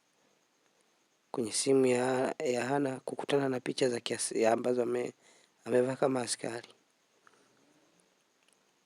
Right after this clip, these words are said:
Jackie hakushituka wala hakushangaa, ila sema tu aliuliza, "We ni askari?" Hana akasema, "Hapana, hii nimeedit tu." "Oh,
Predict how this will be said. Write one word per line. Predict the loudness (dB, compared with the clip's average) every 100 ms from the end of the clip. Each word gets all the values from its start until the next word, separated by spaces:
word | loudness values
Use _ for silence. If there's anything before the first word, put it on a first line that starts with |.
| _ _ _ -8
Jackie | -2 -2 0 0
hakushituka | 0 0 -2 -2 -6 2 6
wala | 6
hakushangaa, | 4 0 -4 -2 -4 -8 -10 -14 _ _ _ _ _ -10
ila | 0 0
sema | 2 -2 0
tu | -2
aliuliza, | -2 -4 -6 -8 -10 -6
"We | -2 0
ni | -2
askari?" | -8 -4 -2 -2 -6 _ _ _ _ _ _ _ _ _ _ _ _ _ _ _ _ _ -12
Hana | -4 -4
akasema, | -2 -2 -2 -2
"Hapana, | -4 -4 -4 -4 -8 -10 0
hii | 2
nimeedit | 4 2 0 -2 -4 -6 -8
tu." | -12 -18 _ _ _ _ _ _ _ _ _ _ _ _ _ _
"Oh, | -14 -8 -8